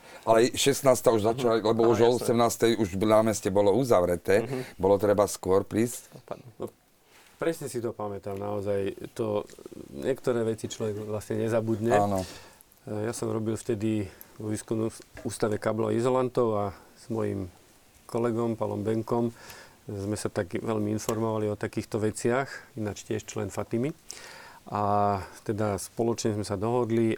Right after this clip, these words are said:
Speaker 3: a z roboty sme šli rovno na Hviezdoslovo námestie, lebo sme predpokladali, sme hovorili, že oni ho určite nejak uzavrú, že nebude sa tam už dostať, dať dostať na poslednú chvíľu. Tak my sme tam boli tak, e, niečo pred štvrtou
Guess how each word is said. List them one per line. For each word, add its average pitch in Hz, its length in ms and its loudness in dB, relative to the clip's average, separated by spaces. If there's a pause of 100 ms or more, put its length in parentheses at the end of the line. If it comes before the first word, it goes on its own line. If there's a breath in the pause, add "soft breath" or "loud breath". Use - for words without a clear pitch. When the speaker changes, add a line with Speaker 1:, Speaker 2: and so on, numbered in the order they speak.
Speaker 3:
a 98 220 -6
z 92 100 -8
roboty 107 320 -4
sme 104 160 -6
šli 104 260 -4
rovno 117 640 0 (200 loud breath)
na 101 300 -4
Hviezdoslovo 104 540 -4
námestie, 113 640 0 (340 loud breath)
lebo 117 140 -4
sme 131 100 0
predpokladali, 117 800 0
sme 110 160 -2
hovorili, 113 340 0
že 107 140 -2
oni 123 240 0
ho 117 80 0
určite 113 420 -2
nejak 104 320 -4
uzavrú, 107 540 0
že 101 180 -2 (760)
nebude 113 580 -4
sa 98 80 -12
tam 101 160 -4
už 98 100 -6
dostať, 101 300 -4 (120)
dať 107 300 -4 (140)
dostať 104 300 -6
na 104 100 -2
poslednú 107 400 -4
chvíľu. 113 480 -2 (380 loud breath)
Tak 107 100 -8
my 120 120 0
sme 160 140 -2
tam 127 300 0
boli 123 240 2
tak, - 340 -4
e, 107 240 -2
niečo 123 300 0
pred 107 180 -2
štvrtou 123 840 -2